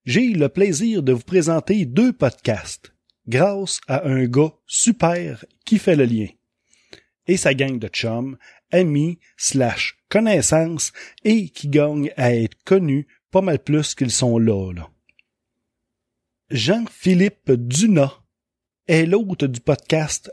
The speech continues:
Le Fucking Podcast et aussi collaborateur de La Magouille Podcast.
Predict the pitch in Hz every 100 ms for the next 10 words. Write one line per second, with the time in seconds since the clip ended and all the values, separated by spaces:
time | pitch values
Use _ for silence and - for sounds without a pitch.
0 | - 127 139 180 175 - - 175 - 160
1 | 165 127 - 123 - 120 120 - - -
2 | _ - - - _ 240 262 - 190 165
3 | - 220 139 131 127 123 113 165 190 175
4 | 104 113 104 165 214 156 117 180 143 123
5 | 127 160 160 120 - - 139 - - 90
6 | - - -